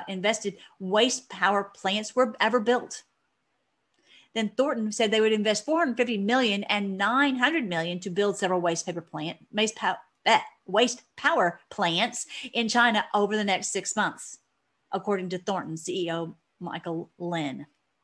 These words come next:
There is no independent evidence to suggest the deal existed or materialized. The China Daily article continued that Thornton was jointly funded by investment company Thornton Group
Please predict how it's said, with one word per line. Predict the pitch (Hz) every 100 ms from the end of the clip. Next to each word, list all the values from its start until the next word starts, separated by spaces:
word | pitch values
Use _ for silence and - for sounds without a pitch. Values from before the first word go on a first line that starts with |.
| _ _ _ _ _ - - - - _ _ _ 214
There | 220
is | 233 196
no | 196 214 233 254 254
independent | 208 196 208 185 -
evidence | 277 277 196 220
to | 254
suggest | 247 269 214 254 262
the | 247
deal | 214 208 202
existed | - 196 202 247 277 269 269 _ -
or | 233 233 220 214 -
materialized. | 214 220 240 240 214 170 147 - - - _ _ _ _ _ _ _ - - -
The |
China | 208 220 208 226 185 - _ -
Daily | 226 311 247 156 170 -
article | 202 208 202 185
continued | 202 202 220 175
that | 170
Thornton | 240 240 196
was | 180
jointly | - 208 220 240 254 262 -
funded | 196 190 175
by | 165 165
investment | 180 175 185 202 233 -
company | 208 180 190
Thornton | 175 214 214 226
Group | 214 208